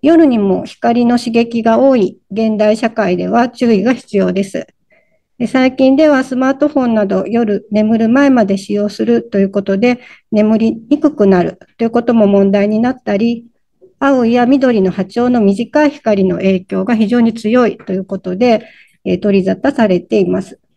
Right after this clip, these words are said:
夜間の光については、意識的に避けるように心がけると、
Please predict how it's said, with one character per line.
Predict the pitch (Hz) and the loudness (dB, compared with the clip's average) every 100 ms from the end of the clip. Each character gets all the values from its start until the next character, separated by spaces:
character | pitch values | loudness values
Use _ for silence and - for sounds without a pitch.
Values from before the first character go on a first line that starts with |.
| _ _ _ _ _ _ _ _ - | _ _ _ _ _ _ _ _ -6
夜 | 277 | -4
間 | 285 269 | -2 0
の | 240 | 0
光 | 226 233 233 233 | 0 0 0 2
に | 220 208 | 0 -2
つ | - | -4
い | 214 | -4
て | 202 214 | -2 -2
は、 | 247 277 - _ _ | 0 -2 -6 _ _
意 | 220 | -10
識 | - 220 220 | -8 -6 -4
的 | 220 208 233 | -2 -2 0
に | 277 | 2
避 | 302 247 | 2 -2
け | - 226 | -2 0
る | 208 | 0
よ | 190 | 0
う | 196 | 0
に | 254 | 0
心 | 254 - 220 208 | -2 -2 0 2
が | 202 | 0
け | 196 196 | -2 -2
る | 190 196 | -4 -4
と、 | - 285 | 0 0